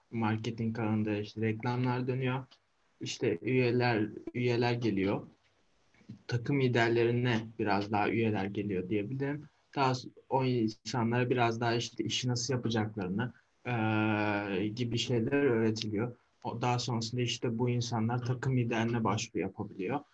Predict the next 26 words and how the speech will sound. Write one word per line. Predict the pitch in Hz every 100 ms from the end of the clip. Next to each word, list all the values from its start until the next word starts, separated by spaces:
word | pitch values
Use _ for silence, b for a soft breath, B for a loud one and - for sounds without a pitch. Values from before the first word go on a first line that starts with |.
| b b -
E, | 117 107 98 92 76 - - - - _ _ _ _ _ _ - 131 -
zaten | 131 123 127 120
bir | 127
sene | 123 123 107
sonra, | 110 110
yani | 113 113 110
zaten | 104 90 - 85
yönetim | 110 120 113 117
kurulunun | 117 120 117 117 113 - - - -
görev | 110 120 117 113
süresi | - 110 110 110
bir | 120
senedir. | 117 107 95 117 139 b b b -
Bu | 131 123
noktada | 123 117 117 107 107
da |
yönetim | 127 113 113 113 113
kuruluna | 113 110 113 117 117 - -
da | 117
yükselebilirler. | 117 113 123 104 107 107 120
Zaten, | 117 101 101 110 117 - _ _ 113
e, | 107 101 101 101 98 107
herhangi | 113 110 104 98 113
bir |
şey | 117 127 113
yok. | 113 113